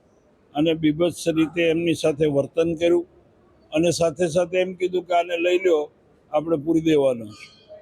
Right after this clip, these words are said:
એને કારણે વિશ્વ હિન્દુ પરિષદના કાર્યકર્તાઓ એ નારાજ થયા અને ત્યાં બેસી ગયા. બેસી ગયા પછી સમજાવટના અંતે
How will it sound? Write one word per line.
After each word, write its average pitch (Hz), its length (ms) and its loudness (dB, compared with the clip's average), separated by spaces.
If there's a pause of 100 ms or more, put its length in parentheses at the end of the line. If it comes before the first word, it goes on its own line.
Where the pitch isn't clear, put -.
(360)
એને 170 160 0
કારણે 180 440 0
વિશ્વ 170 300 -2
હિન્દુ 180 200 0
પરિષદના 165 540 -4
કાર્યકર્તાઓ 160 880 0 (540)
એ 147 80 2
નારાજ 151 380 2
થયા 170 360 0
અને 165 180 -2
ત્યાં 160 460 -2 (580)
બેસી 160 360 0
ગયા. 151 380 0 (1500)
બેસી 165 300 -2
ગયા 185 240 2
પછી 170 420 -2
સમજાવટના 170 840 -2
અંતે 165 540 -2